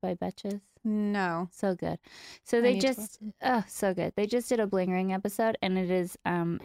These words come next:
Speaker 1: hands down, like, the most, it is, it was the closest thing that I've actually ever heard or read that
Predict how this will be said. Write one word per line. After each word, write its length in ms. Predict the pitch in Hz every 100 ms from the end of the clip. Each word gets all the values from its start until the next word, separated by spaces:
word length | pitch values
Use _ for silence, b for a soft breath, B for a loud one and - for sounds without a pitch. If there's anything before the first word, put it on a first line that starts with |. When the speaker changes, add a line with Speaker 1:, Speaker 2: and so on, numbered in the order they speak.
| -
Speaker 1:
hands 320 | 208 220 -
down, 320 | 190 170 175
like, 240 | 165 165 -
the 320 | 180 185 208
most, 560 | 220 202 185 185 - - _ _ _ -
it 100 | 226
is, 220 | 240 226 196 - -
it 160 | 214 233
was 220 | 240 -
the 140 | 208 233
closest 720 | - - 208 208 226 - -
thing 220 | 185 175
that 100 | 175
I've 160 | 165 165
actually 600 | 151 160 - - 170 165 -
ever 280 | 165 165
heard 420 | 165 - 151 160 156
or 200 | 160 156
read 580 | 151 143 151 170 208 208
that 260 | 175 -